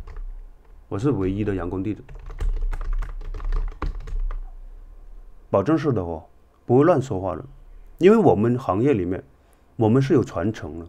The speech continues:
查得到的，你师傅是谁，是不是真正的哦，这个不是乱说的哦。后面我以后会跟大家分享哦，为什么说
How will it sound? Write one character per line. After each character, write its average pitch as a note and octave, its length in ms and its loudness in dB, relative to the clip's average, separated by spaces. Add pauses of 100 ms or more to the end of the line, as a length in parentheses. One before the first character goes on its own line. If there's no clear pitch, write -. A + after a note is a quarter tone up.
(840)
查 - 220 -2
得 B2 120 6
到 D3 160 6
的， G2+ 100 -2
你 F2 140 -2
师 A2 180 -6
傅 A2+ 120 -2
是 G#2 140 -6
谁， - 260 -8
是 - 180 -2
不 A2+ 100 2
是 A2 80 0
真 F#2 200 -4
正 G2 180 -4
的 E2 140 -10
哦， D#2+ 100 -14 (640)
这 - 80 2
个 C3+ 80 6
不 A#2+ 120 -2
是 A2 80 -8
乱 B2 200 0
说 F#2+ 200 -10
的 - 60 -16 (220)
哦。 F#2+ 140 -10 (1400)
后 - 160 6
面 G#3+ 160 12
我 G#2 320 10
以 A#2 120 4
后 E3 200 10
会 D#3+ 80 6
跟 C3+ 140 8
大 C#3+ 100 10
家 A#2 120 8
分 F3+ 260 4
享 D2+ 240 0
哦， E2 220 -10
为 D3+ 120 8
什 A2 160 2
么 F2 100 2
说 F#2 240 -2